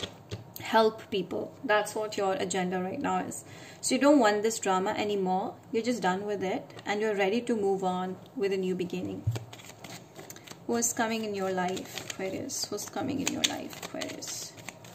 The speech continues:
Strength. Maybe a Leo coming in. Nine of Pentacles. Queen of Cups. Nine of Swords.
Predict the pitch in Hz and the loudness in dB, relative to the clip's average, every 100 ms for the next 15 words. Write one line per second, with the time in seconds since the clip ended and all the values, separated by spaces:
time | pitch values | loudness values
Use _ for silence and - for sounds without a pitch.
0 | - - - - - - - - - - | -16 -16 -16 -16 -18 -16 -16 -18 -20 -20
1 | - - - - - - - - - 208 | -20 -20 -20 -18 -18 -12 0 0 4 2
2 | 208 - 226 220 247 220 196 196 - 214 | 0 -2 0 2 4 4 4 2 0 0
3 | 214 214 214 226 - - 208 190 196 - | 0 -2 -4 -6 -10 -6 -2 -2 -2 -2
4 | 220 220 226 - 190 190 - - - - | -2 -2 -4 -2 -2 0 -2 -4 -12 -20
5 | - - - - 214 214 214 208 196 - | -20 -20 -8 -4 -2 -2 -2 -2 -2 -4
6 | - - - - - - - - - - | -4 -4 -8 -12 -16 -20 -20 -20 -18 -16
7 | - - 214 208 214 220 - 214 196 196 | -16 -4 -2 0 0 0 2 2 2 0
8 | - - | -4 -6